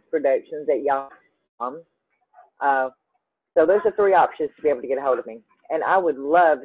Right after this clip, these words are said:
to, uh, to answer any question.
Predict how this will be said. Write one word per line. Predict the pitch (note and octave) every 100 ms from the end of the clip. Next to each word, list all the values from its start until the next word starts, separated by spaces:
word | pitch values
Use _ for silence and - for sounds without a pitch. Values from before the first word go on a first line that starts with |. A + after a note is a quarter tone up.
| -
to, | D#3+ D3 C#3
uh, | A#2+ A#2 A#2+ _ _ - - - _ _ _
to | -
answer | F3 F3+ F3+ F3+
any | G#3
question. | F3 _ - D#2 A2